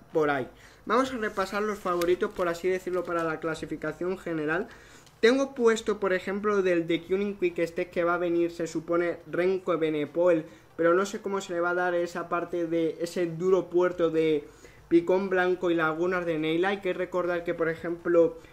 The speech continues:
en Portugal, en Algarve, ganó una, una etapa de montaña, pero también hay que decir que eran, yo creo que porcentajes más suaves, del cinco por ciento.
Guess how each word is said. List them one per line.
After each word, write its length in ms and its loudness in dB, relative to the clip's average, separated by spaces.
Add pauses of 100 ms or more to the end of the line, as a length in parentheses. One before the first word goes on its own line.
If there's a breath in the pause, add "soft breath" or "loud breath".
(160 loud breath)
en 220 2
Portugal, 600 2
en 180 0
Algarve, 720 -2
ganó 260 -2
una, 460 -2 (160)
una 520 2
etapa 380 -2
de 140 2
montaña, 640 0
pero 180 2
también 240 -2
hay 120 -2
que 180 0
decir 360 -2
que 100 0
eran, 400 0
yo 120 2
creo 160 -2
que 120 -2
porcentajes 840 -4
más 240 -4
suaves, 420 -2
del 140 -2
cinco 440 2
por 180 -2
ciento. 560 -2